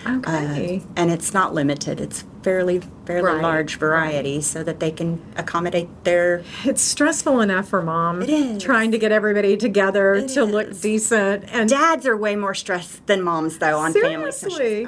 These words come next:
Speaker 2: Oh, yeah.
Speaker 1: Oh, okay. I hadn't realized
Speaker 2: Yeah,
Speaker 1: that.
Speaker 2: I
Speaker 1: That's
Speaker 2: tell some
Speaker 1: funny.
Speaker 2: of them they need to bring a cooler with them.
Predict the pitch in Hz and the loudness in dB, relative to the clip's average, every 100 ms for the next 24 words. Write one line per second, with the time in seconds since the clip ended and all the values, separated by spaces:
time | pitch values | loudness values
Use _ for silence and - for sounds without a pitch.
0 | 214 233 226 208 202 359 466 508 523 523 | -6 -4 -4 -2 0 4 4 4 2 2
1 | 571 359 285 330 349 381 440 302 208 180 | 4 2 2 -2 -2 0 2 2 0 0
2 | 202 185 - 190 196 208 208 - 196 185 | 0 2 0 -2 -2 -2 -4 -2 -2 -2
3 | 196 185 185 185 185 190 208 220 226 208 | -2 -2 -2 -2 -2 -4 -4 -4 -2 0
4 | 202 202 196 196 196 196 | 0 0 0 -2 -2 -4